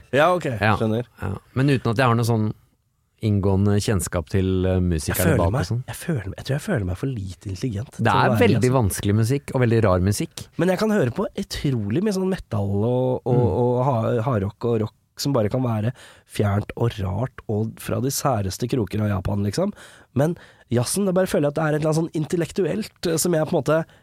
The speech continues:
Speaker 1: hjertet mitt matcher ikke helt opp med, på en eller annen
Speaker 2: Nei,
Speaker 1: måte.
Speaker 2: men jazzen skjønner man ikke hvordan blir lagd.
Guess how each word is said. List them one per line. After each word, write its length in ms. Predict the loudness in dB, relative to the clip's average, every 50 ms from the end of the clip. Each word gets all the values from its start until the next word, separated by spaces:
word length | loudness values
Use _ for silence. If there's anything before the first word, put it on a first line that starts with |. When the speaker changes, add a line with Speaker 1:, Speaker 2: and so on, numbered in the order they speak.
| _ _
Speaker 1:
hjertet 400 | -2 -2 -2 -2 -6 _ _ -2
mitt 140 | -2 -2 0 -2
matcher 380 | -4 -4 -4 -4 -2 -2 -2 -2
ikke 140 | -2 -2 0
helt 240 | 0 0 0 -2 -4 -8
opp 260 | -8 -10 -10 _ -8
med, 160 | -6 -6 -6 -8 -8
på 80 | _ -4
en 80 | 0
eller 80 | 2 2 2
annen 100 | 2 0
Speaker 2:
Nei, 80 | -2 -4
Speaker 1:
måte. 60 | -2
Speaker 2:
men 180 | 0 2 2 2
jazzen 340 | 2 0 -2 -2 -2 -2 -2 -2
skjønner 300 | -2 -2 0 0 2 0
man 120 | 2 0
ikke 180 | 0 0 0 0
hvordan 540 | 2 2 2 2 2 2 2 0 -2 -4 -2
blir 160 | -2 0 2
lagd. 340 | 2 2 2 2 2 0 0